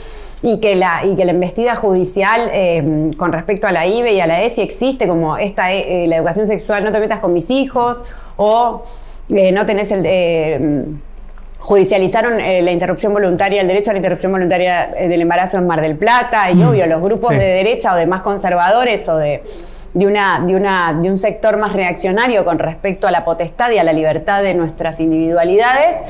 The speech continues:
Speaker 1: eh, por supuesto, cercenan y violan permanentemente nuestros derechos adquiridos, a-, aún así el legislativo y el ejecutivo en gestión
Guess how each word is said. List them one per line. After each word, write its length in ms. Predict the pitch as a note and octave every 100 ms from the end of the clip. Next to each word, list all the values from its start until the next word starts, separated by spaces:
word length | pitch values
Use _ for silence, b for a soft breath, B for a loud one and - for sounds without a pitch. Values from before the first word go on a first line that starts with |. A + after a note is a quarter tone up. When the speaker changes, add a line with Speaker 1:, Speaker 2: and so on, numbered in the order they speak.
| B B B -
Speaker 1:
eh, 460 | F#3 F3 E3 D#3+ -
por 120 | -
supuesto, 360 | F#3+ A#3 D#4
cercenan 640 | G3+ G3 F#3+ G#3 C4 C#4+ A#3+
y 80 | G3
violan 400 | A3 B3 C4 G#3+
permanentemente 720 | F#3+ F3+ F#3+ G3+ G3+ G3 G3
nuestros 260 | F3 F3+
derechos 300 | F3+ F#3 F#3+
adquiridos, 480 | F#3 F3 F#3+ C4 C4+
a-, 260 | G#3 F#3 G3
aún 340 | F#3 G3+ C4 C4+
así 340 | A3+ B3 C4
el 140 | B3+
legislativo 580 | F#3 D#3 F3+ F3+ A3 B3+
y 40 | A#3+
el 100 | F3+
ejecutivo 720 | E3+ F#3 E3+ F#3+ F#3+ A#3 B3+
en 200 | G3+ F#3
gestión 600 | F3+ E3 A3+ A#3 C4 D4